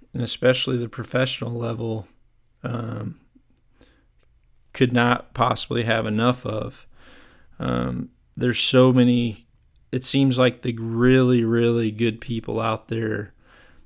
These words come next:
you know, the people that you love to see win a tournament, it's because,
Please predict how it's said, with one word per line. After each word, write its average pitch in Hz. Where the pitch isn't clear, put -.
you 123
know, 117
the 117
people 127
that 113
you 113
love 110
to 123
see 113
win 113
a 107
tournament, 110
it's 117
because, 117